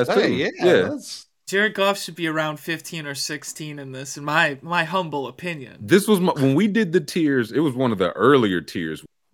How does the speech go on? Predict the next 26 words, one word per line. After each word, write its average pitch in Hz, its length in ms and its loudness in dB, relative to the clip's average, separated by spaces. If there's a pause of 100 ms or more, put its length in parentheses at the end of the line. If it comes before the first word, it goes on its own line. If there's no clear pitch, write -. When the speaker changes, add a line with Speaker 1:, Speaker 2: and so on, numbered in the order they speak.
(140)
Speaker 1:
for 82 100 -8
quarterback, 110 800 4
uh, 110 100 -2
the 101 120 2
quarterbacks. 113 600 2
That 139 220 0
was 135 160 4
my 120 200 -2
case. 107 360 -2
Like, 90 180 -4
hey, 101 160 0
Goff's 127 480 2
not 120 320 -4
great, 107 340 -2 (240)
but 85 160 -2
if - 140 -2
it's 151 220 0
after 139 400 2
him, 156 360 0 (120)
you 113 200 2
getting 107 280 2
into 92 200 -4
the 82 120 -4
nasty 82 720 -10
work. 62 300 -14 (180)
Speaker 3:
Mm-hmm. 147 360 -14